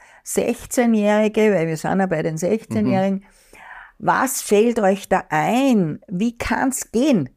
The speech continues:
Speaker 1: Weil sonst bleibt halt der Krieg. Oder sonst wird halt einer, äh, irgendwie, bis der am Boden liegt und tot ist oder alles kaputt ist, der ist dann der Verlierer und der andere ist der Sieger.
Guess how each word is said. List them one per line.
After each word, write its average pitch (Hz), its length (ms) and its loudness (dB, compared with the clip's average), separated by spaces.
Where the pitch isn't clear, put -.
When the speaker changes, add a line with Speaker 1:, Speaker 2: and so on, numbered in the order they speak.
Speaker 1:
Weil 180 120 -2
sonst 226 340 0
bleibt 196 340 0
halt 131 220 -2
der 110 80 -10
Krieg. 151 420 0
Oder - 240 0
sonst 185 560 -2
wird 208 240 2
halt 190 400 0
einer, 202 640 0
äh, 175 340 4
irgendwie, 196 360 2
bis 196 280 -2
der 160 200 2
am 151 220 0
Boden 185 320 0
liegt 220 380 0
und 190 300 0
tot 180 320 2
ist 240 340 2
oder 180 600 2
alles 190 360 2
kaputt 202 580 -2
ist, 233 420 -2
der 175 180 6
ist 196 160 0
dann 175 280 2
der 170 100 2
Verlierer 190 520 2
und 190 120 0
der 165 80 -4
andere 170 280 0
ist - 180 -4
der 160 80 -4
Sieger. 226 440 0